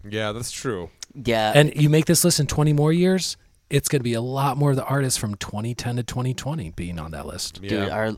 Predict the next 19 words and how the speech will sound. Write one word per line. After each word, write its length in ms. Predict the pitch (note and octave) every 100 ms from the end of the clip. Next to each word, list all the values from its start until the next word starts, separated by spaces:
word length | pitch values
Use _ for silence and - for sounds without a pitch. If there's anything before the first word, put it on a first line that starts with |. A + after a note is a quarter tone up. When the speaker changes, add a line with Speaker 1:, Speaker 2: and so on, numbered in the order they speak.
| -
Speaker 2:
my 220 | A2+ A2
eleven-year-old 600 | G#2+ G#2 G#2+ A2 G#2+ G#2
brother 320 | F#2 G2 G#2 F#2
loves 260 | F#2+ F#2
that. 240 | G2 F#2 -
It 100 | F#2
isn't 380 | G2+ F#2 F#2 E2+
a 160 | F#2+ F2+
rap 240 | F2+ F2+
song 220 | - F#2 F#2
by 100 | F#2+
any 120 | F#2+
means, 260 | F#2+ F#2+ -
but 200 | F#2+ -
the 260 | F#2 F2+ -
Apple 260 | G2 - G2+
Bottom 420 | G2+ G2+ G2 F#2+
Jeans 400 | F#2+ G2 G#2+ G2+
Boots 520 | F#2+ - G2+ A2 -